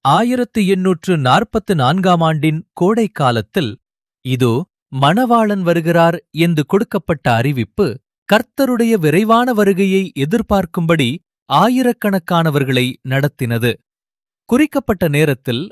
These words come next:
மக்கள் எதிர்பார்த்திருந்தபடி, மணவாளன் பூமிக்கு வராமல், அவரது கல்யாணத்திற்காக, அவருடைய இராஜ்யத்தை பெற்றுக்கொள்ளுவதற்காக பரலோகத்தில் உள்ள நீண்ட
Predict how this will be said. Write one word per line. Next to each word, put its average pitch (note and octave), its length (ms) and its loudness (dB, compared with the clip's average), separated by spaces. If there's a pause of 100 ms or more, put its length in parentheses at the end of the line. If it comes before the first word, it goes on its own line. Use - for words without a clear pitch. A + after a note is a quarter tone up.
(100)
மக்கள் G3+ 680 -2
எதிர்பார்த்திருந்தபடி, D3+ 1200 -2 (340)
மணவாளன் A3+ 680 2
பூமிக்கு G#3+ 440 -2
வராமல், C#3+ 520 0 (200)
அவரது D#3 540 0
கல்யாணத்திற்காக, D3+ 1080 0 (280)
அவருடைய A#3+ 580 0
இராஜ்யத்தை A3 800 0
பெற்றுக்கொள்ளுவதற்காக D#3+ 1200 -2 (420)
பரலோகத்தில் A#3+ 680 0
உள்ள E3 460 0
நீண்ட A3 560 -2